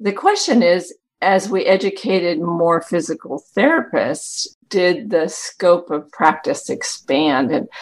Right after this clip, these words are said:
I'd like to believe it to be that way, but I'm not sure of the real answer to that. I do know that pain confuses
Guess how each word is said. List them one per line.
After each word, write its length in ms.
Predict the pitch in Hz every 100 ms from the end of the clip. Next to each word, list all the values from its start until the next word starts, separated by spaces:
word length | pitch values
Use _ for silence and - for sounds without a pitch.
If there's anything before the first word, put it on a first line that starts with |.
| - -
I'd 180 | 247 -
like 540 | 165 160 - 269 -
to 160 | - 392
believe 560 | 392 339 330 339 349 349
it 200 | 311 -
to 140 | 320
be 180 | 285 311
that 320 | 294 294 311
way, 380 | 220 339 349 349 _ _ _ _ -
but 360 | 156 190 190 -
I'm 180 | 190 190
not 220 | 180 -
sure 560 | - - 392 190 156 165
of 240 | 180 143
the 100 | 175
real 320 | 156 160 143 -
answer 500 | 156 175 - - 107
to 200 | - 123
that. 440 | - - - - - _ _ _ _ 180
I 160 | 180
do 480 | 170 156 - 233 269
know 520 | 262 220 180 175 170 220
that 400 | 156 151 139 - _ _ _ -
pain 760 | - 226 190 202 196 202 190 190 _ _
confuses 1040 | - 165 151 170 175 233 302 311 330 -